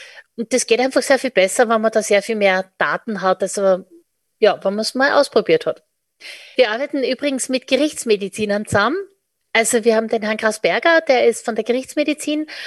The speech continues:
und also ein Forensiker und, ähm, der hat auch die Brandbestattung begleitet und das war total spannend, weil der immer dann quasi beim Scheiterhaufen dann mit mir rundum getanzt ist und wir haben uns gegenseitig zugerufen quasi, was sehen wir da grad,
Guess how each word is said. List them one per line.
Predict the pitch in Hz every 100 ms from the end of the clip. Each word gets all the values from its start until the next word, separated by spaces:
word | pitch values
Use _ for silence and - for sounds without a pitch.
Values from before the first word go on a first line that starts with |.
| - - -
und | 247 247
also | 208 220
ein | 226
Forensiker | 233 208 190 254 302 294 311 330 - - - -
und, | 247 254 254 - - - _ 220
ähm, | 220 220 226 220 _ _ _ _ _ _ _ -
der | 226 240 269
hat | 294 240
auch | 233 262
die | 247 233 220
Brandbestattung | 214 226 285 349 - 294 294 302
begleitet | 294 285 233 240 262 277 262
und | 226 233
das | 226
war | 226
total | 233 185 226
spannend, | 262 - 226 254 233
weil | 220 214
der | 220 214
immer | 262 254 269 254 - - -
dann | 240 233
quasi | - 233 269 247 - -
beim | - 240
Scheiterhaufen | 247 220 - 240 247 240 277
dann | 254 240
mit | 233 240
mir | 247 254
rundum | 240 233 262
getanzt | 277 - 233 233 -
ist | 269 269
und | 233
wir | 240
haben | 233
uns | 240 -
gegenseitig | 233 233 254 254 254 - - - -
zugerufen | - 269 269 247 - - - - 262 262 269 262
quasi, | 226 226 226 254
was | 220 208 -
sehen | 240
wir | 247 269
da | 247
grad, | 233 233 233